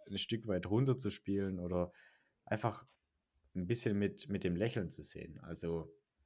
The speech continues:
wenn man einfach sagt, okay, ich hab jetzt so viel gelernt, aber ja, ich hab so viel gelernt, weil ich will ja mal der Vice President bei Porsche werden oder sowas. Also, wenn er das ein bisschen, glaub ich, ins Lächerliche zieht, dann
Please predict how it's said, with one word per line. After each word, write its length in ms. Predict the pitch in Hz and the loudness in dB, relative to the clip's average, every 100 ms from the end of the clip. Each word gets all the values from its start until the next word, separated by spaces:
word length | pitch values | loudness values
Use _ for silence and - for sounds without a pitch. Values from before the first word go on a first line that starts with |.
| _ _ _ - | _ _ _ -8
wenn 120 | 95 | -4
man 120 | 95 | 0
einfach 320 | 113 127 113 | 2 2 0
sagt, 380 | - 104 - - | 0 -2 -2 -10
okay, 280 | 107 123 127 | -6 2 2
ich 140 | 120 | 4
hab 100 | 127 | 0
jetzt 160 | 120 - | 0 -4
so 80 | 98 | -6
viel 200 | - 98 | -2 0
gelernt, 540 | 98 98 143 135 - | 0 2 2 2 0
aber 360 | 98 101 98 90 | -2 0 -2 -2
ja, 220 | 101 117 | 0 0
ich 140 | 104 117 | 0 -2
hab 100 | 117 | -4
so 100 | 101 | -4
viel 200 | 110 104 | -2 -2
gelernt, 380 | 101 113 123 110 | 0 0 0 -2
weil 120 | 101 | -2
ich 140 | 104 | -2
will 80 | 113 | 2
ja 100 | 107 | 2
mal 240 | 104 98 | 2 2
der 320 | 95 98 90 92 | 0 0 -2 0
Vice 300 | 101 107 - | 2 2 -2
President 580 | - 107 107 104 104 | -2 0 0 0 0
bei 100 | 104 104 | 0 -2
Porsche 380 | - 131 101 | 0 0 2
werden 280 | 87 90 90 | 2 0 2
oder 180 | 87 82 | 0 0
sowas. 420 | 82 80 80 - - - - - - | -2 -2 -2 -4 -14 -20 -20 -20 -6
Also, 480 | - 92 98 90 - _ | -2 2 2 2 -4 _
wenn 100 | 104 | 2
er 80 | 110 | 4
das 220 | 110 - | 4 2
ein 80 | 107 | 2
bisschen, 300 | 139 147 131 | 2 4 4
glaub 200 | 113 104 | 4 4
ich, 60 | 95 | 2
ins 180 | 92 | -2
Lächerliche 500 | 104 131 131 110 101 | 0 2 2 2 -2
zieht, 360 | - 104 101 - _ _ _ _ _ _ _ | -2 0 0 -2 _ _ _ _ _ _ _
dann 340 | 98 98 98 | 2 2 2